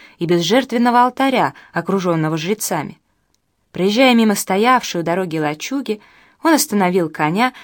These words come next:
чтобы понаблюдать за крепким мужчиной, занимавшимся голубями и фазанами, сидящими в клетках. Сосредоточенно привязывая щепку к голубиному крылу, человек не позволял увидеть свое лицо,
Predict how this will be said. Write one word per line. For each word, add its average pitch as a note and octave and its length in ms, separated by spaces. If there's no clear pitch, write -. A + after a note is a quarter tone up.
чтобы B3+ 260
понаблюдать B3 720
за E3+ 120
крепким E3+ 440
мужчиной, A3+ 600
занимавшимся A3 800
голубями E3+ 600
и A3 60
фазанами, F#3 720
сидящими F#3+ 640
в F3+ 120
клетках. - 600
Сосредоточенно A3+ 960
привязывая G#3+ 720
щепку - 640
к - 40
голубиному F#3+ 600
крылу, G#3 600
человек A3 480
не C#4 120
позволял B3+ 520
увидеть E3+ 360
свое F#3 300
лицо, F#3+ 440